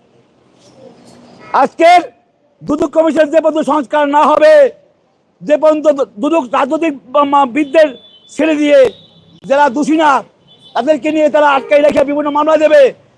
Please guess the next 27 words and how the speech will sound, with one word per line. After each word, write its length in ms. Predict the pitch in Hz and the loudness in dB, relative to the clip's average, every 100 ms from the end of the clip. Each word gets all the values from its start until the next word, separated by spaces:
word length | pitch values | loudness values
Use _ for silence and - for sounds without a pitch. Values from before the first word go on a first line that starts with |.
| _ - | _ -6
যেমন 120 | 277 | -6
স্বচ্ছতা 360 | 240 262 311 330 | -4 -6 0 0
না 100 | 330 | 4
আসবে, 560 | 392 370 330 302 233 - - _ | 2 2 4 4 2 -4 -20 _
এ 80 | 262 | -2
পর্যন্ত 260 | 285 285 269 | -2 -2 -2
বাংলাদেশ 420 | 240 277 269 262 | -2 -2 0 -2
দুর্নীতিমুক্ত 460 | 233 269 254 247 254 | -2 -4 -6 -4 -4
হবে 280 | 202 233 | -2 -2
না। 220 | 226 202 165 _ _ _ _ _ _ _ _ _ _ _ - | -2 -4 -8 _ _ _ _ _ _ _ _ _ _ _ -2
দুদক 140 | 294 | 2
হলো 160 | 302 294 | 2 2
বাংলাদেশের 380 | 294 294 269 | 2 0 0
সবচেয়ে 360 | 254 285 - 269 | -2 -4 -2 -2
বড় 180 | 247 262 | 0 0
সেক্টর। 420 | 262 196 240 214 147 _ _ _ _ _ _ | -2 -4 -2 -2 -4 _ _ _ _ _ _
আর 200 | - 285 | -2 0
নির্বাচন 520 | 294 311 320 320 320 285 | 0 0 2 2 0 2
কমিশন, 500 | 320 330 349 349 247 - _ _ _ _ - 220 - _ _ _ | 0 4 4 4 2 -10 _ _ _ _ -10 -10 -12 _ _ _
আজকের 560 | - 320 - - 320 320 | -2 -2 -2 0 2 2
পেপারে, 440 | 302 311 311 302 | -2 0 2 2
গতকালকে 520 | 262 269 254 302 294 285 | 2 -4 -2 -2 -2 -2
পেপারে 240 | 285 269 | 0 0
আসছে, 360 | 247 - 233 143 _ _ _ _ _ _ - - - - | -4 -4 -6 -6 _ _ _ _ _ _ -20 -16 -10 -2
পরিবেশ 340 | 277 302 302 - _ _ | 2 2 0 -2 _ _
প্রতিমন্ত্রী 440 | - 240 294 302 294 | -10 -6 -6 -4 -2
বলছে 480 | 294 285 294 240 | 0 0 0 -2